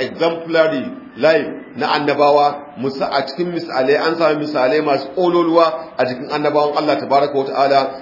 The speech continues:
cewa duk wanda ya dogara ga Allah, duk wanda, yadda wani ya shirya maka makirci, to, Allah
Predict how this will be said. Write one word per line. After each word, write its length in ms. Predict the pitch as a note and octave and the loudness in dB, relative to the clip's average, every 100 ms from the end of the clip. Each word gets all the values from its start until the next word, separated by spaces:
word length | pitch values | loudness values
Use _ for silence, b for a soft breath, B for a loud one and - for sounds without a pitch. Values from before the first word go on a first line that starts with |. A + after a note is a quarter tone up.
| - | -6
cewa 540 | E3+ D#3 D3 C#3+ - | 0 4 4 2 0
duk 280 | E3+ G#3 G3+ | -8 -8 0
wanda 260 | A3+ G3 D#3+ | 2 2 2
ya 80 | E3+ | 2
dogara 340 | D3+ D#3+ D#3 | 2 0 0
ga 120 | C3 C3+ | 0 0
Allah, 320 | D3+ C#3+ G#2+ - - - | 0 0 -2 -4 -14 -10
duk 240 | F#3 G#3+ A3 | -4 0 4
wanda, 240 | G#3+ C#3+ | 2 0
yadda 340 | G3 A3 F3 | 0 0 2
wani 200 | E3 E3+ | 2 4
ya 60 | F3 | 2
shirya 340 | E3+ F#3 F3 D#3 | 2 2 2 2
maka 200 | - C3+ | 0 -2
makirci, 720 | C3+ C3+ - B2 F#2+ - - | -2 -2 -8 -10 -12 -14 -12
to, 180 | A#2+ - | -8 -2
Allah 320 | E3 E3 D3 | 0 2 0